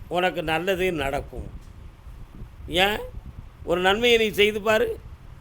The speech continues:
அதனுடைய புண்ணிய அலைகளும் இந்த ஆகாய வீதியில தங்கும்.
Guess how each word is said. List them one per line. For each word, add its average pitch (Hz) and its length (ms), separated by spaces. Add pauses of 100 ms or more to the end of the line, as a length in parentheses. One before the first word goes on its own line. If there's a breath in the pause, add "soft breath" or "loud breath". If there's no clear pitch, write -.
(120)
அதனுடைய 196 520
புண்ணிய 240 360
அலைகளும் 220 340
இந்த 214 140
ஆகாய 202 340
வீதியில 196 220
தங்கும். 160 340